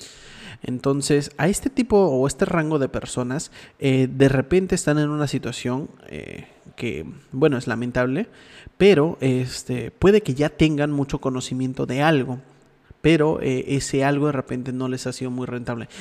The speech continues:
Básicamente es que si tienen conocimientos en algo, es pulir y potenciar esos conocimientos nuevamente para que puedan empezar a,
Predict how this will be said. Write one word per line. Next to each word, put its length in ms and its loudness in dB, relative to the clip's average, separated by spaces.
Básicamente 540 2
es 80 -2
que 140 -2
si 180 -6
tienen 280 0
conocimientos 680 -4
en 160 -8
algo, 380 -2
es 360 0
pulir 640 2
y 80 -2
potenciar 800 0
esos 280 -4
conocimientos 760 -4
nuevamente 400 -4
para 160 -8
que 120 -12
puedan 380 0
empezar 440 -6
a, 140 -6